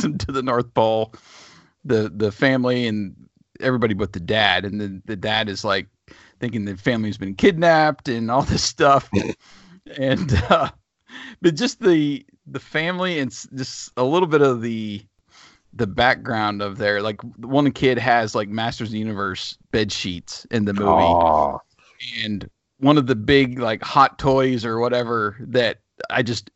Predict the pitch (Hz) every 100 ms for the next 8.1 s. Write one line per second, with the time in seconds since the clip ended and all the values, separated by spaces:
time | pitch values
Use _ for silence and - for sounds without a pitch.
0 | - 143 147 131 110 120 131 127 113 107
1 | 104 107 104 131 120 113 98 95 110 127
2 | 117 104 92 - - - _ _ _ -
3 | - 107 120 104 - - 82 127 104 95
4 | - _ _ - 123 131 104 104 127 127
5 | 131 120 123 123 120 113 101 98 85 -
6 | 120 110 107 95 143 123 117 - 98 120
7 | 120 117 127 117 110 107 - 113 107 -